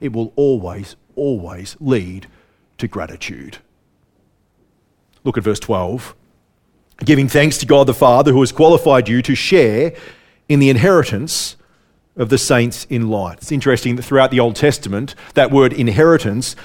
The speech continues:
most often refers to God giving Israel the promised land of Canaan. Here, it refers to God giving us a place with all the saints, that is, all God's people, a place in the promised land of the new heavens and the new earth.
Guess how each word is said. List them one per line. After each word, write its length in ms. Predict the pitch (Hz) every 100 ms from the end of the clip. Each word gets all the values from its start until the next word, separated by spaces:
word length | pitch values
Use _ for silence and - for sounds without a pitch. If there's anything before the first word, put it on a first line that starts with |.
| -
most 420 | 131 147 190 196
often 380 | - 139 - 120
refers 560 | 123 - 156 104 110 -
to 120 | -
God 300 | 165 147 143
giving 260 | 147 135 147
Israel 440 | 196 170 120 113
the 80 | 131
promised 320 | 135 123 -
land 160 | 123 120
of 100 | -
Canaan. 460 | 117 92 65 _ _ _ _ _ _ _ _ _ _ _ _ _ _
Here, 500 | - 208 127 123 165 - _ -
it 100 | 151
refers 460 | 143 165 147 135
to 120 | - 123
God 300 | 143 135 123
giving 240 | 131 131 160
us 260 | 175 -
a 60 | 156
place 340 | 143 117 -
with 120 | 131
all 240 | 135 180 180
the 100 | 139
saints, 320 | - 113 151
that 80 | 131
is, 100 | 123
all 300 | 160 190 196
God's 300 | 151 135 127
people, 560 | - 107 - 85 151 - _ _ _
a 80 | 156
place 320 | 170 151 -
in 100 | 160
the 80 | 147
promised 320 | 160 147 -
land 200 | 208 151
of 80 | 139
the 80 | 139
new 140 | 135
heavens 280 | 131 123 117
and 80 | 123
the 60 |
new 200 | 113 107
earth. 480 | 90 71 - -